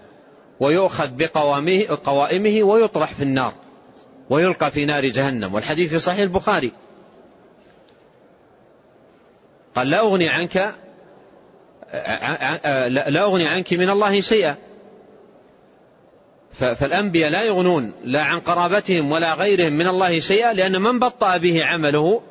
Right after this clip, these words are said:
لم يسرع به نسبه، لم تسرع به قرابته، سواء كان أبا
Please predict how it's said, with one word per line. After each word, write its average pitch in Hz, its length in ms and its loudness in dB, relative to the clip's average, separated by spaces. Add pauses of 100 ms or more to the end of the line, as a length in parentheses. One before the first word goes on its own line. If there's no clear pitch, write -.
(120)
لم 294 180 2
يسرع 185 320 0
به 147 200 -2
نسبه، 104 460 -2 (520)
لم 185 140 0
تسرع 196 380 0
به 180 380 0 (340)
قرابته، 156 720 0 (1160)
سواء 151 300 0
كان 156 260 -4
أبا 185 460 0